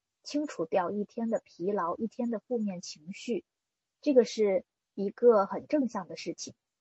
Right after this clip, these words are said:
当然最好是给自己设定时间，比如说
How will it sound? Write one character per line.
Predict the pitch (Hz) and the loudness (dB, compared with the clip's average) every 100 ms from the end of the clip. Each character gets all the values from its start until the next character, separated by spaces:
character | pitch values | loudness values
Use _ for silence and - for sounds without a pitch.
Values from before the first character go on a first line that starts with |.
| _ | _
当 | - 277 | -2 2
然 | 214 226 | 2 4
最 | 277 | 2
好 | - - | 2 -8
是 | - 202 | -6 -6
给 | 165 | -6
自 | - 214 | -6 -8
己 | - | -8
设 | - 226 | -4 -4
定 | 208 185 | -2 -8
时 | - 170 170 | -10 -10 -4
间， | 214 220 247 | -2 -2 -4
比 | 165 | -8
如 | 160 | -8
说 | 175 208 208 | -4 0 0